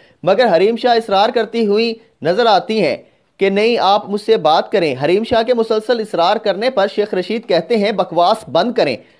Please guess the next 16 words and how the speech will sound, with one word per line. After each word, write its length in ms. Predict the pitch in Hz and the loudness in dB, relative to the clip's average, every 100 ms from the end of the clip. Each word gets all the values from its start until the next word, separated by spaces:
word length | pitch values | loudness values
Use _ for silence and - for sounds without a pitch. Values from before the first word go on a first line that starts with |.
| _ | _
शेख 260 | - 220 233 | 2 2 2
रशीद 400 | 202 202 226 247 | -2 -2 -4 -2
की 160 | 247 | -4
झाड़ 320 | 190 160 190 | 0 2 2
पिलाने 380 | 233 202 180 226 | 2 0 0 0
पर 200 | 254 214 | 2 2
हरीम 300 | 202 175 214 | 2 0 0
शाह, 220 | 214 214 | 0 0
ताबिश 400 | 220 175 170 220 | 2 0 -2 -2
हाशमी 480 | 185 175 196 214 156 - _ - | 0 -2 -2 -4 -6 -12 _ -2
और 220 | 180 233 | 2 2
शो 180 | 247 240 | 2 2
में 100 | 262 | 2
मौजूद 380 | 226 185 214 240 | 2 2 0 0
शायकीन 460 | 196 180 185 220 | 2 2 0 -4
सब 240 | 220 226 | 0 0